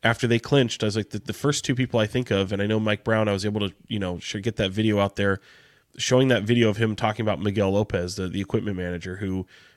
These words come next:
you know, basically was in the, in the hall, you know, sobbing because of the success of the team, because it had been that long. And he's seen countless players come and go, countless coaches come and go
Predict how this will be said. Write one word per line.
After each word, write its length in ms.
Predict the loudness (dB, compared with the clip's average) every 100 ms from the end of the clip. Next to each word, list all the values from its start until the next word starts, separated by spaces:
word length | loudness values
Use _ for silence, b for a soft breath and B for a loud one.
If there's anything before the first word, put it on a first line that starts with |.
| -8
you 140 | -4
know, 220 | -4 -4 -10 -18 0
basically 380 | 0 2 0 0
was 140 | 0
in 100 | -2
the, 120 | -4 -6
in 160 | -6
the 60 | -4
hall, 420 | -2 -2 -2 _ -10
you 120 | -6
know, 120 | -4
sobbing 540 | -2 0 0 0 -4 -8
because 340 | -6 -4 -4
of 120 | -6
the 80 | -6
success 460 | -6 -4 -4 -4 -6
of 40 |
the 60 | -8
team, 400 | -6 -8 -8 -16 b b
because 220 | -4 0 2
it 60 |
had 120 | 0
been 120 | 0 -2
that 200 | -2 -2
long. 400 | -2 -2 -4 -16 B B
And 120 | 0
he's 180 | 2 2
seen 260 | 0 0
countless 680 | -2 -6 -6 -4 -4 -6 -8 -12 b b
players 360 | 2 4 4 2
come 200 | -2 -2
and 100 | -2
go, 260 | -6 -8 -12 _
countless 400 | -2 0 2 0
coaches 360 | 0 -2 -2 -6
come 220 | -6 -6
and 100 | -6
go 200 | -6 -8